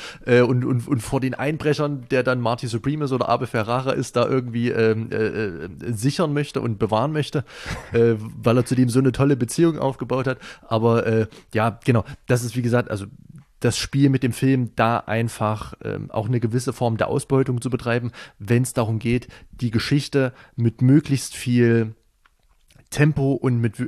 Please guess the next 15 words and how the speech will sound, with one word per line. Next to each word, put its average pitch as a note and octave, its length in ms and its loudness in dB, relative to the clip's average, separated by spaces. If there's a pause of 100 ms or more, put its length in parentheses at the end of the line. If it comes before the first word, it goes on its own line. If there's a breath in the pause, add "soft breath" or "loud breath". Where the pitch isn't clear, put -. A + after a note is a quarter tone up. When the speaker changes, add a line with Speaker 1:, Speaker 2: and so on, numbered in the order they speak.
(140)
Speaker 1:
und, C3+ 160 -8
und, C3+ 260 -4
also, B2 200 -2
oder A#2+ 280 0 (140)
mit B2 300 -2
n-, B2+ 120 -4
so A#2+ 120 -2
einer A#2+ 160 -2
Intensität. C3 680 0
Es G#2 120 -8
ist C3 100 -4
vielleicht A#2 240 0
nicht A2+ 140 -4
mal A2 100 0
Tempo, C#3+ 380 -6